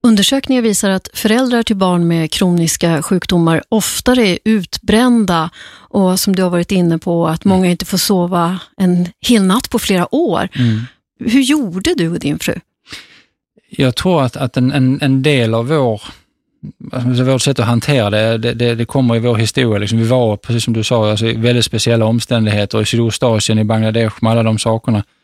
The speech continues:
Speaker 2: Vi, vi blev, eh, väldigt duktiga på att hantera krisen, liksom, och, och, och blev väldigt tajta i den, i den krishanteringen och väldigt rationella, liksom, och det skulle lösas och vi skulle fixa. Så, så att det blev en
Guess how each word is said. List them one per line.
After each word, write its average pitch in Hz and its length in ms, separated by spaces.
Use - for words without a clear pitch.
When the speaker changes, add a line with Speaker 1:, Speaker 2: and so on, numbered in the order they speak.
Speaker 2:
Vi, 127 140
vi 123 180
blev, 117 600
eh, 113 200
väldigt 127 320
duktiga 127 360
på - 100
att 110 60
hantera 110 440
krisen, 139 480
liksom, 127 260
och, 113 300
och, 113 220
och 117 60
blev 113 160
väldigt 123 260
tajta 117 420
i 104 40
den, 113 260
i 117 60
den 113 200
krishanteringen 113 960
och 110 100
väldigt 120 180
rationella, 113 640
liksom, 131 280
och - 20
det 107 80
skulle 110 240
lösas 110 460
och 110 60
vi 104 40
skulle 104 180
fixa. 110 420
Så, 120 180
så 120 100
att 110 60
det 120 100
blev 135 280
en 110 120